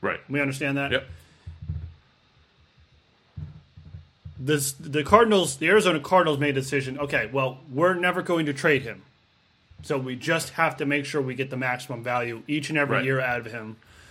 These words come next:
Speaker 2: And we don't make a move just to get rid of him."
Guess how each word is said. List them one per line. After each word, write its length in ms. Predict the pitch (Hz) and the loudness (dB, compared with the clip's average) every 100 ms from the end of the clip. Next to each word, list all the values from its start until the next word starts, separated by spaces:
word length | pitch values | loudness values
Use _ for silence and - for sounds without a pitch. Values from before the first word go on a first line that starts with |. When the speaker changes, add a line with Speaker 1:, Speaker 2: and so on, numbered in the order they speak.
| - - - | -20 -10 6
Speaker 2:
And 500 | 208 202 160 156 - - | 8 10 6 0 -8 -10
we 200 | 135 170 | -2 0
don't 380 | 139 175 220 202 | 2 2 2 -2
make 220 | 175 180 | -4 0
a 80 | 170 | 0
move 580 | 156 190 143 117 107 - _ _ _ _ _ _ | 4 6 6 2 -8 -18 _ _ _ _ _ _
just 280 | - 170 175 | 2 4 4
to 80 | 180 | 2
get 160 | 165 147 | 2 2
rid 140 | 139 | 0
of 80 | 107 | 0
him." 160 | 98 | -8